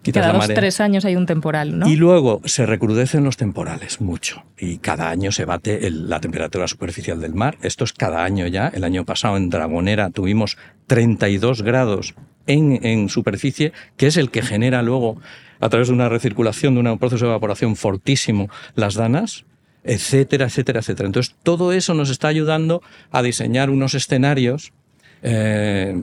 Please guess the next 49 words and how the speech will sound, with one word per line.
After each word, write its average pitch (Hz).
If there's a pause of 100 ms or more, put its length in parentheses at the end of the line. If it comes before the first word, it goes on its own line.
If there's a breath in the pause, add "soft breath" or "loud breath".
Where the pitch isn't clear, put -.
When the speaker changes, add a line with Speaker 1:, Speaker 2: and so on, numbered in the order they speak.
(120)
Speaker 1:
frente 95
a 87
los 85
cuales 113
nos 123
tenemos 107
que 113
ya 87
ir 82
adaptando. 92 (400)
Y 120
entonces, 120 (160)
esas 170
medidas 165
ya, 156 (320 loud breath)
el 110
equipo 127
de 107
medio 131
físico 131
de 104
Puertos 131
del 127
Estado, 139
que 117
digamos 110
que -
es 113
el 92
que 98
gestiona 120
todo 107
ese 113
despliegue, 139 (380 loud breath)
es 117
el 127
que 151
estaba 143
ya 110
alertándonos 135
de 98
que 95
íbamos 117 (160)
camino 131
de 104
este 104
tema, 98
es 92
decir, 95